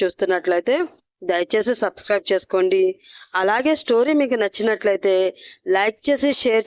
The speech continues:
చేసి, మీ అభిప్రాయాన్ని కామెంట్ రూపంలో తెలియచేయండి. ఇంకా స్టోరీలోకి వెళ్ళిపోదామా మరి? బలవంతపు బంధం పార్ట్ ఎయిటీన్.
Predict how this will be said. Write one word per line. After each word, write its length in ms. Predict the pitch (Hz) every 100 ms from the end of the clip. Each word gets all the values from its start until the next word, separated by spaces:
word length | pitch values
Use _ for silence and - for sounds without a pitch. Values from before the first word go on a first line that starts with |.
| 247
చేసి, 320 | 226 233 233 214 - _ _ _ _
మీ 180 | 214 226
అభిప్రాయాన్ని 880 | 196 185 226 240 285 269 262 254 247 240 -
కామెంట్ 380 | 208 202 220 214
రూపంలో 400 | 202 196 214 285
తెలియచేయండి. 920 | - 208 180 175 175 156 147 143 147 147 143 _ _ _ _ 202
ఇంకా 300 | 208 208 190 160 147 131
స్టోరీలోకి 640 | - - 208 208 226 226
వెళ్ళిపోదామా 640 | 226 202 202 226 240 240 254
మరి? 300 | 269 294 415 427 - _ _ _ _ _ _ _ _ _
బలవంతపు 640 | 220 220 226 233 214 220 202
బంధం 460 | 165 151 147 143 143 - _ _ _ _ _ _ -
పార్ట్ 380 | 196 190 247 - _ _ _ _
ఎయిటీన్. 640 | 170 170 151 185 170 147